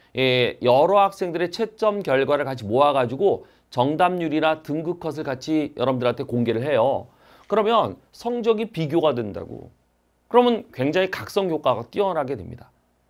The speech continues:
그러면 자기가 틀린 문제는 절대 다시는 잊어버리지 않아요. 자기가 거기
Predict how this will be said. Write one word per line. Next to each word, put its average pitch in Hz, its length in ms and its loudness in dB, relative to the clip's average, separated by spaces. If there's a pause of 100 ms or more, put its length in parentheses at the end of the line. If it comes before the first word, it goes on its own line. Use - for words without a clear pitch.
(240)
그러면 220 200 6
자기가 170 300 4
틀린 220 260 0
문제는 156 280 0
절대 147 480 -2 (140)
다시는 156 460 -2
잊어버리지 117 480 0
않아요. 90 200 -14
자기가 107 280 -2
거기 131 500 -2